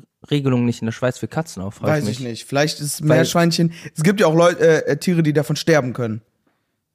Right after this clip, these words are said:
Speaker 2: dass sie alleine sind.
Speaker 1: Ja. Wie Menschen.
Speaker 2: Zum Beispiel.
Speaker 1: Können auch sterben.
Speaker 2: Ja. Aber ich meine, Hunde zum Beispiel nicht. Die können alleine überleben.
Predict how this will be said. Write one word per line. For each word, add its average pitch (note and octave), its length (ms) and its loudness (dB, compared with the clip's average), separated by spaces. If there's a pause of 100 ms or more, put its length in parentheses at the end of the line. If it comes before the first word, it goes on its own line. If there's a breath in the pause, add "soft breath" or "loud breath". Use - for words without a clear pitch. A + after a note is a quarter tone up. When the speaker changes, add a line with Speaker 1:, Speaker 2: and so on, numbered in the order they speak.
Speaker 2:
dass B2+ 140 -4
sie C3+ 60 0
alleine A#2+ 320 2
sind. A2 340 -4
Speaker 1:
Ja. A2+ 120 -4 (1000)
Wie A2+ 120 -4
Menschen. A#2+ 380 -2 (440)
Speaker 2:
Zum D#3 160 0
Beispiel. C#3+ 260 0
Speaker 1:
Können A#2+ 120 -2
auch A#2+ 140 0
sterben. G2 460 -2
Speaker 2:
Ja. C3 200 -2 (280 soft breath)
Aber C#3 120 0
ich D#3 60 0
meine, E3 140 4
Hunde F#3+ 200 2
zum F#3 140 -6
Beispiel F3+ 260 0
nicht. D3 440 -2
Die C3+ 60 -6
können E3+ 200 0
alleine F#3+ 280 0
überleben. E3+ 480 0